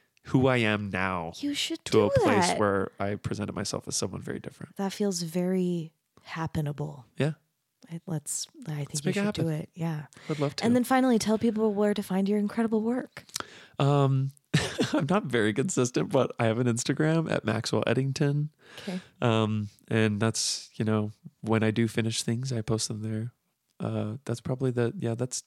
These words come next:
Speaker 1: that's the main place. I don't have a website or anything.
Speaker 2: Cool.
Speaker 1: But this, uh, yeah, this big knitting project that I'm working on, I'm kind of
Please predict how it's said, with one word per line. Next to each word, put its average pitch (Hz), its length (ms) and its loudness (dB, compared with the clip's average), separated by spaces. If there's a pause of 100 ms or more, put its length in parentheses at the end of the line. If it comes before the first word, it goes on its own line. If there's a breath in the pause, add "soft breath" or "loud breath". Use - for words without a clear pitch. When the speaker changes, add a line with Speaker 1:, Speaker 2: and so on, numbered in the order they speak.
Speaker 1:
that's 131 220 -2
the 131 100 -4
main 123 160 -4
place. 120 340 -2
I 113 80 -8
don't 113 160 -4
have 113 100 -4
a 110 60 0
website 123 460 0
or 117 80 0
anything. 117 420 -2 (220 loud breath)
Speaker 2:
Cool. 180 360 -4
Speaker 1:
But 117 220 2
this, 120 240 4
uh, 107 240 6 (140)
yeah, 113 100 2
this 101 160 -2
big 110 220 2
knitting 101 240 0
project 104 400 0
that 101 100 0
I'm 98 100 -2
working 101 300 -6
on, 92 240 -4 (600 soft breath)
I'm 143 140 -6
kind 104 200 -2
of - 240 -6